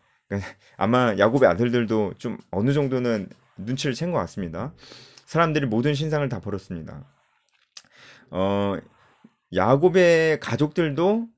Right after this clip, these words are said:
신상을 가지고 있을 수-, 수도 있습니다. 일단은 라헬이 드라빔을 가지고 있었죠. 그리고 야곱의 아들들도 가지고 있을 수, 어, 있습니다. 충분히. 왜냐하면 디나도, 어, 세겜 사람들의 우상적인 문화들을 동경했기 때문에.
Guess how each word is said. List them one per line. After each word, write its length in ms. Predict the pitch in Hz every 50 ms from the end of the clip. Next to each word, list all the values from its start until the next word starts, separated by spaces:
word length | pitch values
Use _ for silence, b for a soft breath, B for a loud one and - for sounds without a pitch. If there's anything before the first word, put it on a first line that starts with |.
| _ _ _
신상을 440 | - - 214 208 196 208 196 190 180
가지고 420 | - - 113 110 123 135 123 127
있을 220 | 110 107 - 143 139
수-, 180 | 139 143 127
수도 200 | 123 - 139 107
있습니다. 520 | 90 80 - 113 107 92 85 92 104 123 110
일단은 400 | 95 95 92 127 123 120 110 87
라헬이 480 | 85 87 104 120 131 135 120 123 117
드라빔을 460 | - 110 113 120 117 117 113 113 101
가지고 280 | 92 - 90 95 104 90
있었죠. 480 | 78 - 90 85 - - 92 127 190 - _ b b b b b b b b b b b b b b b - - _
그리고 280 | - 98 107 117 127
야곱의 320 | - 85 95 107 127 120 110
아들들도 520 | 85 90 98 127 131 120 123 117 123 117
가지고 320 | - - 98 95 135 135 117
있을 200 | 95 - 123 123
수, 300 | - - 120 113 104 - b b b b b b b b b b
어, 260 | 90 92 90 90 87 80 -
있습니다. 420 | 113 117 - - 160 147 117 98 87
충분히. 520 | - - 170 156 135 107 90 98 131 156 147 -
왜냐하면 320 | 92 98 104 104 104 95
디나도, 600 | - - 107 113 123 113 101 107 127 165 185 - b b b b b b b b
어, 160 | - 95 95 92
세겜 280 | - 151 160 170 165 143
사람들의 460 | 165 151 143 135 131 127 113 117 113
우상적인 640 | 98 90 101 101 131 131 120 117 113 107 107 95
문화들을 480 | 85 95 98 107 104 90 101 90 101 92
동경했기 560 | - 98 104 110 113 107 101 90 - 95 -
때문에. 480 | 113 107 95 85 82 85 101 160 190